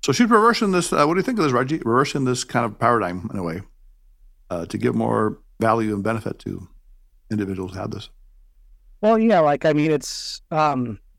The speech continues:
Speaker 2: definitely a big part of it is just the way people perceive it, you know? And, like, just in my own life, you know, I've always kinda, like, uh, I've, like, kinda shied away from autis-,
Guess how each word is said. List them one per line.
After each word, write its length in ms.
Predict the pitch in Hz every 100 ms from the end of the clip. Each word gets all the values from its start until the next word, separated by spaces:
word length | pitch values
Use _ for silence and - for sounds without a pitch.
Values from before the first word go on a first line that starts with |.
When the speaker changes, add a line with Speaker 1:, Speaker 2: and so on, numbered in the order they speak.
| -
Speaker 2:
definitely 580 | 170 - 175 165 139
a 80 | 135
big 200 | 143 156
part 220 | - 147
of 80 | 143
it 20 | 139
is 40 |
just 260 | 143 135 -
the 80 |
way 220 | 131 131 120
people 500 | - 131 131 120 - - - -
perceive 540 | 120 - 139 151 160
it, 180 | 175 175
you 120 | 151
know? 320 | 160 170 170 160 -
And, 160 | 147
like, 160 | 143 131
just 200 | 147 -
in 60 | 143
my 120 | 139
own 180 | 143 139
life, 260 | 135 131
you 60 | 135
know, 140 | 131 127
I've 60 |
always 280 | 127 127 127
kinda, 260 | - 143 127
like, 240 | 110 -
uh, 220 | 131 113 110 - - - - - -
I've, 140 | 147
like, 220 | 175 156
kinda 280 | 170 156 135 -
shied 360 | - 156 156
away 300 | 151 131 147
from 280 | 143 165 156
autis-, 500 | 151 151 - 165 156